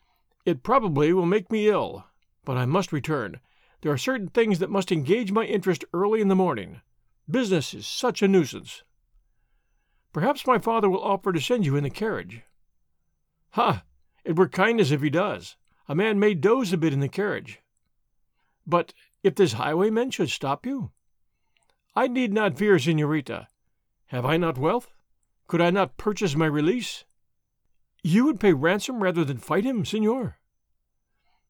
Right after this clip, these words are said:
"I have lots of money, but only one life, Señorita. Would I be a wise man to risk having my blood let?"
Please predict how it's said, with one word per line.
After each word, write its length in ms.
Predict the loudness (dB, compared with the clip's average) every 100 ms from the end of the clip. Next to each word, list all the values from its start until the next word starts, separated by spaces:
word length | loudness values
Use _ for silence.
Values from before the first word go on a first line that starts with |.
| -8 0
"I 80 |
have 120 | 0 2
lots 240 | 0 0
of 80 | -2
money, 360 | -2 -2 -8 -16 -14 -4
but 100 | 0
only 220 | 4 2
one 240 | 2 0
life, 280 | 2 0 -2
Señorita. 680 | 0 2 2 -2 -6 -12 -14 _ _ _ _ _ -2
Would 100 | 0
I 120 | 2
be 120 | 2
a 80 | 0
wise 380 | 2 2 2 2
man 260 | 0 0
to 80 | -2
risk 240 | -4 -4
having 220 | -2 0 0
my 140 | 0
blood 360 | -4 -4 -2 0
let?" 280 | -2 -4